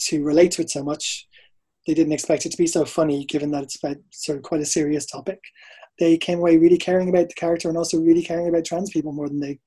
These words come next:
did when they went in, which feels really basic, but that is literally what we wanted. We wanted them to empathize with her as a person and then understand, because they cared about her as a person, that her transness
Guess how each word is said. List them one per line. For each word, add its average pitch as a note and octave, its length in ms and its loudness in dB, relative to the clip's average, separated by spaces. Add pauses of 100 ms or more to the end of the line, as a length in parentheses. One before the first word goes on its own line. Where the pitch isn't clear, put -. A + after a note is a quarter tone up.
(380)
did D3+ 160 -2
when D3+ 80 -2
they D3 100 -2
went D3 200 -2
in, D#3+ 140 2
which D3 300 -2 (580)
feels E3 240 0
really D#3 160 2
basic, E3 320 2
but - 120 -6
that D#3 100 -2
is D3 120 -2
literally D3 340 -4
what D3 120 -8
we D3 120 -2
wanted. D3 260 -6
We C#3+ 80 -2
wanted D3 240 -8
them D3 120 -8
to D#3 160 -2
empathize D#3 420 -6
with D3 100 -10
her C#3+ 220 -8 (200)
as - 120 -2
a D#3+ 40 -8
person D3 520 0 (280)
and D#3 200 -4
then D3 420 2 (420)
understand, D#3 520 0
because D3+ 240 -2
they D#3 80 -2
cared D#3 180 -2
about D#3 160 0
her D3 80 -6
as C#3 100 -4
a C#3+ 60 -6
person, C#3+ 480 -2 (840)
that D#3+ 200 -2 (240)
her D#3+ 160 -2
transness D#3 920 -2